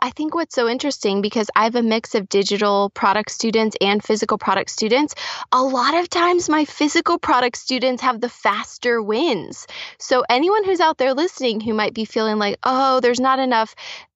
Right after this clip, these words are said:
uh, there aren't teachers that are helping me with my physical products," like, no, like,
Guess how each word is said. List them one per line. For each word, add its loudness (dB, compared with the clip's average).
uh, 4
there 0
aren't 0
teachers 0
that 0
are 0
helping 0
me 2
with -2
my -2
physical -2
products," 0
like, 0
no, 2
like, 0